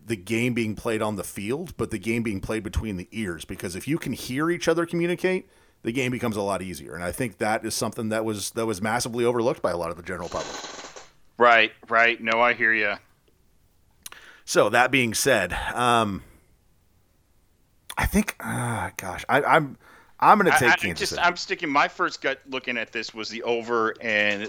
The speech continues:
Speaker 2: the Chiefs.
Speaker 1: Yeah.
Speaker 2: So that's where I'm sticking. And I mean, I get that I'm with the public, and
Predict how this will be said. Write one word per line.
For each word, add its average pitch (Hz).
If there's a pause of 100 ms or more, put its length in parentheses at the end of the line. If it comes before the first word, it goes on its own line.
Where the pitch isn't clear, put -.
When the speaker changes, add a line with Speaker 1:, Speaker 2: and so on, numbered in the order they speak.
Speaker 2:
the 104
Chiefs. -
Speaker 1:
Yeah. 78
Speaker 2:
So 113
that's 123
where 120
I'm 113
sticking. 92
And 95
I 107
mean, 113
I 123
get 117
that 120
I'm 117
with 110
the 104
public, 104
and 98